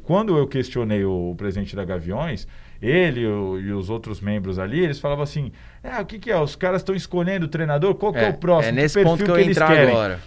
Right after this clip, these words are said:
Speaker 1: Isso, claramente, mas isso é claramente a influência do que eles estão lendo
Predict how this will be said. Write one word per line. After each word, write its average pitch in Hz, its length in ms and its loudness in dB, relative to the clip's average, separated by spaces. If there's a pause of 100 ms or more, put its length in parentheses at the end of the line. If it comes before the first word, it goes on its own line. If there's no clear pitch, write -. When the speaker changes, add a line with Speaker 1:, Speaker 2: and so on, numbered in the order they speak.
(100)
Speaker 1:
Isso, 170 460 -2
claramente, 135 920 -4
mas 101 140 0
isso 175 240 0
é 330 60 -4 (120)
claramente 156 680 4
a 185 40 2
influência 170 420 -4
do 175 60 -8
que 208 80 -8
eles 202 160 -4
estão 262 220 -6
lendo 151 360 -2